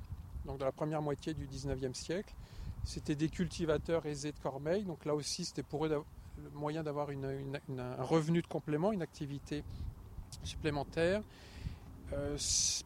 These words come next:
pendant cinquante ans, c'est resté artisanal, familial.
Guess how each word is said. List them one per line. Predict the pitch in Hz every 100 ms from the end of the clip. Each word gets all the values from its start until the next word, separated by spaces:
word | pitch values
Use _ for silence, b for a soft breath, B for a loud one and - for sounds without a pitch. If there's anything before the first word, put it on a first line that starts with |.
| -
pendant | 170 160 180 170
cinquante | - 190 190 170 196
ans, | 196
c'est | - 165
resté | 151 156 - - 165
artisanal, | 160 - 175 156 156 165 190
familial. | 180 180 165 156 160 165 190 233